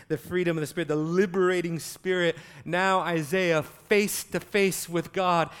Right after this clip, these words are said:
is being transformed into that glorious image that he beholds.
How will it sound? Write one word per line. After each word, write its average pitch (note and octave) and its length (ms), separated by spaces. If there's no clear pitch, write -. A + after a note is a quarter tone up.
is E3 180
being E3+ 300
transformed F#3 1120
into G3 400
that E3 280
glorious F3+ 640
image F3+ 440
that E3 140
he F#3+ 220
beholds. E3+ 960